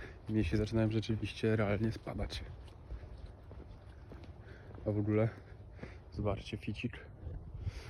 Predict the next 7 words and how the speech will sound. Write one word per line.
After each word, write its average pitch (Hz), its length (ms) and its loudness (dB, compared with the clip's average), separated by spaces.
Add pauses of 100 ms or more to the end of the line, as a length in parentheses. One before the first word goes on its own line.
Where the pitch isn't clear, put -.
(180)
Czapeczka - 460 2
już 113 260 4 (300)
jesienna, 107 500 2 (480)
kurteczka, - 480 2
skórka. 120 440 2 (4000)
Najsik, - 400 0
nie? 185 140 4